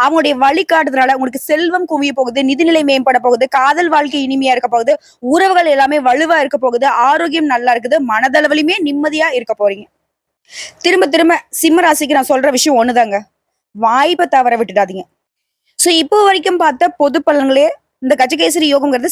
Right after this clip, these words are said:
சிம்ம ராசிக்கு எந்த அளவுக்கு அதிர்ஷ்டத்துடைய அடையாளமா சிம்மத்தை எழுதியிருக்கு. இப்ப இன்னும் விரிவா தனிப்பட்ட முறையில நட்சத்திர பலன்களையும் பார்த்து தெரிஞ்சுக்கலாங்க. மகம் நட்சத்திரம் நினைச்சதை சாதிக்கூடிய நேரம்.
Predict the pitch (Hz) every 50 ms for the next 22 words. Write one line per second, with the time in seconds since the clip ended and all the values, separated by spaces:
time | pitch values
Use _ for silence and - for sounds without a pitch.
0 | - 320 294 294 302 311 311 294 277 269 - 269 269 - 302 320 262 226 247 254
1 | 285 311 320 285 330 302 277 269 269 320 320 311 - - - - - - - -
2 | 226 262 233 247 359 - - 392 285 285 330 277 302 294 269 226 220 233 254 262
3 | 311 320 320 320 311 302 330 339 - - 302 277 285 262 285 262 254 269 240 262
4 | 240 214 - 214 226 - _ _ _ _ _ _ _ _ _ _ _ 311 311 302
5 | 294 302 330 381 370 320 320 294 302 285 285 269 381 - - 269 269 294 339 294
6 | 330 269 320 320 302 294 269 269 262 277 294 466 - _ _ _ _ - 277 285
7 | - 339 359 370 311 285 269 262 285 320 262 285 262 254 - 262 247 226 214 233
8 | 208 208 196 190 202 - _ _ _ _ _ _ _ _ - 254 285 330 330 311
9 | 294 - 254 214 226 226 - _ _ _ _ _ _ _ _ _ _ _ _ _
10 | _ _ - 247 254 311 415 - 440 392 381 - 349 294 277 277 320 - - 277
11 | 285 285 269 240 220 208 -